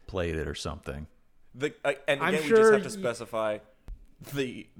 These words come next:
Speaker 2: the, <laughs> the physical coin has no monetary value. The,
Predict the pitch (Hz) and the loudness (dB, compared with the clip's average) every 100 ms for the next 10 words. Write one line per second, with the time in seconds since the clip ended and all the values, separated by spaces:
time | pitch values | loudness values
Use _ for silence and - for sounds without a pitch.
0 | - 110 107 131 - - - - 139 135 | -20 -20 -12 -12 -12 -16 -20 -10 -8 -4
1 | 160 156 165 147 - 135 131 123 113 117 | -4 -4 -6 -8 -4 -2 -2 -4 -6 -4
2 | 113 117 107 107 101 107 98 90 92 90 | -4 -2 -4 -6 -8 -8 -8 -6 -6 -6
3 | 95 101 120 - _ _ 127 | -8 -10 -12 -16 _ _ -6